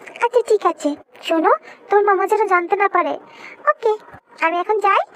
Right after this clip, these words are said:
"হুম।" জাঙ্কুক তের কাছে যায়। "তে, হুম, তাড়াতাড়ি বলো, কি বলবে?" "এত তাড়া কিসের তোমার?" কারণ আমার সময়টা অনেক দামি। তুমি আমাকে দেখা করতে বলেছিলে,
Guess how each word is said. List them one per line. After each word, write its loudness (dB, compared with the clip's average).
"হুম।" 2
জাঙ্কুক 0
তের 2
কাছে -2
যায়। 0
"তে, 6
হুম, 4
তাড়াতাড়ি -2
বলো, -4
কি 0
বলবে?" 0
"এত 2
তাড়া 0
কিসের 0
তোমার?" 0
কারণ 0
আমার -4
সময়টা 0
অনেক 0
দামি। -2
তুমি 2
আমাকে 0
দেখা 0
করতে 0
বলেছিলে, 0